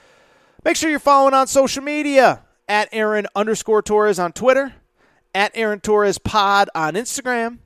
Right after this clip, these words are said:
Aaron Torres Podcast Questions at gmail dot com, Aaron Torres Podcast Questions at gmail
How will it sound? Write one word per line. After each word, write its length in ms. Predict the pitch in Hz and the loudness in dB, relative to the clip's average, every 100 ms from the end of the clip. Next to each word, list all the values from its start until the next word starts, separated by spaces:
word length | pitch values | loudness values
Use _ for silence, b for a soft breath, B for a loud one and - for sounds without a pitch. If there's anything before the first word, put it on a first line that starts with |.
| _ _ _ _ _ _ _ _ | _ _ _ _ _ _ _ _
Aaron 180 | 240 269 | 0 0
Torres 300 | 233 226 202 | 2 0 -2
Podcast 580 | - 214 - 202 185 - | -4 -6 -4 -2 -2 -4
Questions 800 | - 339 - - 180 156 147 - | -4 -2 -2 -6 -8 -8 -10 -8
at 200 | 165 151 | -6 -6
gmail 360 | 160 160 147 | -8 -4 -4
dot 280 | 135 127 - | -2 -4 -4
com, 500 | 170 170 160 160 151 - _ _ _ - | -2 0 2 0 -4 -12 _ _ _ -6
Aaron 220 | 180 175 | -2 -2
Torres 340 | 170 165 160 | -2 0 0
Podcast 640 | - - 156 143 156 147 - | -2 -4 -4 -4 -2 -2 -4
Questions 800 | - 262 214 - 151 135 135 - _ _ _ - | -6 -6 -6 -8 -10 -10 -14 -20 _ _ _ -10
at 280 | 135 131 _ | -8 -10 _
gmail 640 | 120 127 123 120 117 | -16 -14 -14 -14 -12